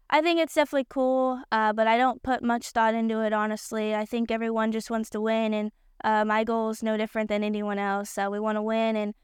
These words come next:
uh, lead laps and hopefully win a championship. Uh, but I do think it's really cool if, uh, girls come up to me from the track or up at me to the track and, uh, kinda for m-, or for them to say that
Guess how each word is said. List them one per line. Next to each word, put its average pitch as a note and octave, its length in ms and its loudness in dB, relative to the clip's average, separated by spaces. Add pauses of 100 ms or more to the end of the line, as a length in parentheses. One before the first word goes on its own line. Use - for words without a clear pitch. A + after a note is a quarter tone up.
(220)
uh, G3+ 240 4
lead A#3 180 2
laps A3+ 400 2
and G#3+ 100 -2
hopefully A3 260 0
win G#3+ 140 -2
a G#3 60 -4
championship. G3+ 800 -6
Uh, G3 240 -2
but A3 180 -2
I A3+ 100 2
do C4+ 200 0
think B3 300 0
it's A#3 260 -4
really A#3+ 300 0
cool A#3 400 0
if, A3 260 -2
uh, G#3 280 0 (380)
girls C4 260 2
come C4 140 0
up B3 180 0
to C4 80 0
me B3 160 2
from A#3+ 160 0
the A3 80 0
track A3+ 580 0
or G#3 160 0
up A3+ 240 -2
at G#3+ 180 -2
me A3+ 220 -2
to A3+ 160 -4
the G#3 80 -6
track A3 420 0
and, G#3 160 0
uh, G3+ 440 -2 (340)
kinda A#3+ 340 2 (380)
for A#3+ 120 -4
m-, A#3 200 -2
or A#3+ 140 0
for B3 200 -2
them C#4 200 4
to C4 80 0
say A#3+ 280 -2
that A3+ 260 0